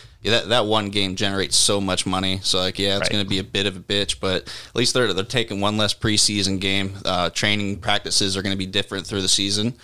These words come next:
Speaker 1: uh, to compensate for it. And, you know, everyone's gonna start making some more money. So it, it'll be a weird transition, but I, I think, I think it'll be a good transition by, you know, year two, three.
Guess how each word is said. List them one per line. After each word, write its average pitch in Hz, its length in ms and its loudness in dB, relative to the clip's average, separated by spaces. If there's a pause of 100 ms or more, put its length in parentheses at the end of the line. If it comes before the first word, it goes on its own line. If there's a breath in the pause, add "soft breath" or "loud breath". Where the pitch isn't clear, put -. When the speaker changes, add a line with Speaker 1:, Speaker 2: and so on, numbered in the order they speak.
(280 soft breath)
Speaker 1:
uh, 92 180 4
to - 100 -8
compensate 104 640 0
for 131 220 2
it. 156 180 0 (380 loud breath)
And, 107 180 0
you 113 60 2
know, 120 60 4
everyone's 120 260 2
gonna 120 140 0
start 113 200 4
making 104 240 0
some 104 160 0
more 101 160 0
money. 92 300 0
So 95 360 2
it, - 40 -2
it'll 120 280 2
be 131 120 2
a 113 80 2
weird 117 260 2
transition, 151 600 2
but 101 300 2
I, - 60 0
I 110 40 2
think, 110 380 -2 (360 soft breath)
I 98 60 -2
think 107 180 2
it'll 95 140 0
be 98 120 0
a 92 60 0
good 92 180 -2
transition 90 560 0
by, 87 400 0
you 98 140 -2
know, 90 60 0
year 98 240 0
two, 92 240 -2
three. 76 340 -4